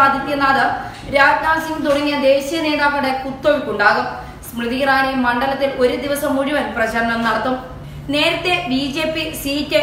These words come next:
ഏറ്റെടുക്കുമെന്ന ആവശ്യം പാർട്ടിയിൽ ശക്തമായിരുന്നു. പിന്നീട് തുഷാർ വെള്ളാപ്പള്ളിയെ മത്സരിപ്പിക്കാൻ തീരുമാനിച്ചു. ബി ഡി ജെ എസിന്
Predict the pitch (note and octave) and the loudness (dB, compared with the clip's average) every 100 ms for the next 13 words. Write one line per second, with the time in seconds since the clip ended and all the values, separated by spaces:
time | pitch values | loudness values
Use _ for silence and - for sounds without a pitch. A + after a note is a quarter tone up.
0 | D4 C4 C4+ D4+ D4 D4 C#4+ C#4 C#4+ C#4+ | 4 2 2 0 -4 0 2 4 2 0
1 | C4 C#4 C4+ C4+ B3+ A#3+ A3 B3+ A#3+ A3+ | 2 4 4 2 -2 -4 -2 2 2 2
2 | A3 A#3 B3+ - - - B3+ B3+ B3+ C4+ | 0 -4 -8 -12 -16 -4 0 0 2 0
3 | - C4 B3+ C#4 C4+ B3+ C4+ C4+ C#4 C#4+ | -2 -4 0 2 4 4 4 4 2 0
4 | C4+ C4+ D4 C#4+ C#4+ C4+ A#3 A3 G#3 G#3+ | 0 0 0 -2 -2 -2 -2 -4 -6 -2
5 | A3 A3 C4 B3+ - - - D4 D#4 F4 | -2 -2 -4 -6 -12 -16 -6 -2 0 0
6 | F4 E4+ E4+ E4 D#4+ | 0 -2 -4 -4 -4